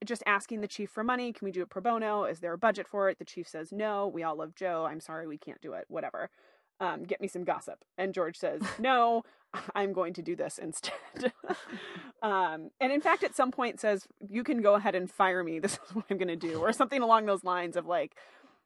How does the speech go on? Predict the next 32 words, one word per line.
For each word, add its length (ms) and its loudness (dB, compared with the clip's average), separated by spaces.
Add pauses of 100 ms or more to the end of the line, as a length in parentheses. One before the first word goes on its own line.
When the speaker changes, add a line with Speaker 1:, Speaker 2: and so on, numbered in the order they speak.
(320)
Speaker 1:
"I 60 8
don't 100 8
even 160 4
know 100 8
what 100 6
you're 100 0
being 180 -2
fired 460 4
for 240 -4
at 80 -6
this 140 -6
Speaker 2:
Yeah, 240 6
Speaker 1:
point, 300 -8
<laughs> 0 -
Speaker 2:
which 140 10
Speaker 1:
George." 140 8
Speaker 2:
the 80 6
chief 120 6
Speaker 1:
Like 180 8
Speaker 2:
really 220 10
should 200 2
have 120 0
taken 280 4
him 100 2
up 180 0
on. 260 -4
Speaker 1:
<laughs> 60 -10
Yeah, 120 4 (480)
Speaker 2:
"Great, 240 10
Speaker 1:
exactly. 180 -4
Speaker 2:
you're 80 0
fired. 600 6